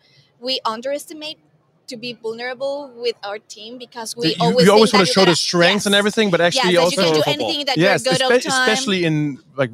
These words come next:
Speaker 2: we played mostly or o-, only tackle football, so we always wanna be, act like a bunch of tough guys all the time. But actually saying sometimes, and we learned it even from our coaches. Now,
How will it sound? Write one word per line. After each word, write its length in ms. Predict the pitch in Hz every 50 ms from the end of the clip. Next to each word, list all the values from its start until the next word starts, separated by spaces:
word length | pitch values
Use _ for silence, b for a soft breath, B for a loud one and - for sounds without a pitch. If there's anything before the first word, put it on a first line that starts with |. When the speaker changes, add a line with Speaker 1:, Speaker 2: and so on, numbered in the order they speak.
| 113
Speaker 2:
we 140 | 131 165 175
played 320 | - 175 170 156 139 117 _ _
mostly 420 | 120 127 147 180 180 - - 151
or 260 | 135 131 127 123 123 120
o-, 140 | 139 165
only 300 | 156 151 151 175 202 175
tackle 400 | 135 - - 147 165 170 - 139
football, 500 | 120 - 139 120 - 123 117 120 135 151 B B B B B B B
so 160 | - - 151
we 100 | 143 185
always 280 | 202 185 180 175 - -
wanna 160 | 170 151 139
be, 80 | 131
act 180 | 147 156 147 -
like 140 | 151 139 127
a 40 | 123
bunch 160 | 131 123 -
of 60 | 123
tough 240 | - - 160 160 -
guys 300 | - 123 120 117 - -
all 80 | 120
the 80 | 120 117
time. 260 | - - 117 117 113
But 80 | 117 123
actually 300 | 151 170 - - 160 147
saying 340 | 127 - 170 156 156 160 147
sometimes, 640 | - - 151 143 - 143 139 131 127 123 - - B B B B B B B B B B _ -
and 100 | 151 147
we 60 | 175
learned 200 | 180 196 196 185
it 60 | 160
even 140 | 160 156 151
from 160 | - - 156
our 200 | 143 139 131 127
coaches. 500 | 120 - - 175 175 - - 127 117 -
Now, 160 | 143 139 139